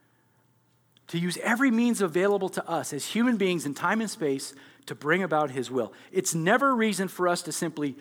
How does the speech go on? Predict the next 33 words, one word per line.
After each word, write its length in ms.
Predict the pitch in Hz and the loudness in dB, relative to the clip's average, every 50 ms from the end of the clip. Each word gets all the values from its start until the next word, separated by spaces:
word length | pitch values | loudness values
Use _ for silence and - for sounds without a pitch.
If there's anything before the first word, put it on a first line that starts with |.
| - - - | -16 -20 -20
fold 360 | - - - 165 170 220 240 | -12 -4 0 2 4 4 6
our 140 | 247 233 220 | 6 4 4
hands 320 | 180 185 165 156 151 135 156 | 2 0 0 -2 -2 -2 -4
and 100 | 143 - | -6 -2
say, 360 | - 156 147 143 143 135 131 - - - - - _ - | 0 2 4 4 2 2 -2 -6 -20 -20 -20 -20 _ -4
"Well, 160 | - 151 151 151 | 0 0 0 2
God 240 | 151 135 135 135 | 2 0 0 0
will 80 | 139 135 | -2 -4
do 180 | 123 123 107 87 | -8 -8 -12 -12
it. 120 | - - _ _ _ _ - | -14 -20 _ _ _ _ -12
I 100 | - 120 | -8 -6
don't 120 | 127 131 117 | -6 -4 -4
have 160 | 123 135 - | -6 -6 -8
to 80 | - 135 | -10 -12
do 160 | 127 123 113 | -12 -10 -10
anything." 320 | 104 101 90 - - - _ _ _ _ _ _ _ _ _ _ _ _ _ _ _ _ _ - | -10 -14 -16 -18 -20 -20 _ _ _ _ _ _ _ _ _ _ _ _ _ _ _ _ _ -14
Never 440 | 113 123 143 156 160 170 175 170 160 | -6 0 0 0 2 2 2 2 2
a 40 | 151 | 2
reason. 300 | 147 123 104 - 92 - - - _ _ _ _ _ _ _ _ _ _ _ _ _ _ _ _ _ _ _ _ _ _ _ - | 0 -2 -4 -6 -12 -18 -20 -20 _ _ _ _ _ _ _ _ _ _ _ _ _ _ _ _ _ _ _ _ _ _ _ -6
As 120 | 139 131 151 | 0 2 2
I 40 | 160 | 4
said 200 | - - 196 190 | 6 6 6 6
last 240 | 190 190 185 - | 6 4 4 4
Sunday, 260 | - 214 214 196 170 160 | 2 2 4 2 2 2
God 240 | 151 185 196 214 | 4 4 4 4
hasn't 300 | 202 214 214 180 202 170 | 4 2 2 0 -2 -2
just 200 | 143 175 185 - | 0 -2 -2 0
ordained 460 | 202 190 180 175 165 175 175 175 170 156 | 0 2 2 2 2 2 0 0 -2 -4
the 140 | 170 - | -4 -4
end 200 | 170 180 175 165 | -2 -2 0 0
results 520 | 156 156 139 123 - 196 226 277 - - - | 0 -2 -2 -2 0 2 2 2 0 -4 -6
of 100 | 139 - | -6 -8
things. 560 | - - 113 95 95 98 131 139 - - | -8 -14 -14 -14 -14 -16 -16 -16 -18 -20